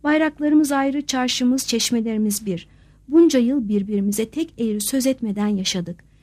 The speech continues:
Yakışık alır mı? Komşularımız kırılır, ürker."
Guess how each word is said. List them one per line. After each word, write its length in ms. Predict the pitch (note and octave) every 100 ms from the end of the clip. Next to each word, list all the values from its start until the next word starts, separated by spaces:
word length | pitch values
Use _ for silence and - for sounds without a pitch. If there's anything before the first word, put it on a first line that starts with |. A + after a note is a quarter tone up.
| _
Yakışık 500 | B3+ C4 C4 C#4 -
alır 200 | G3+ A3
mı? 240 | C4 G3+ F3 _ _
Komşularımız 760 | - E4+ E4 - C#4+ C4 B3 A#3+
kırılır, 540 | - D#4+ D4 C4 B3+ B3
ürker." 600 | A#3 G#3 - G#3+ F#3 -